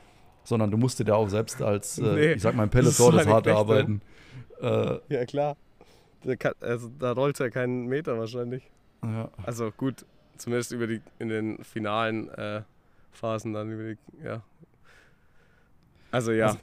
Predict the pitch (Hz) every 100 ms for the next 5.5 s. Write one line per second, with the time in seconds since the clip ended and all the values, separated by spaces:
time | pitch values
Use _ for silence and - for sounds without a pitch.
0 | - 107 - 110 107 107 - - 113 101
1 | 101 - - 101 101 - - - - 117
2 | 120 - 135 123 110 120 - 127 123 120
3 | 120 110 107 - 110 - - 104 110 -
4 | 117 - 113 120 120 113 107 107 101 110
5 | 113 104 107 113 127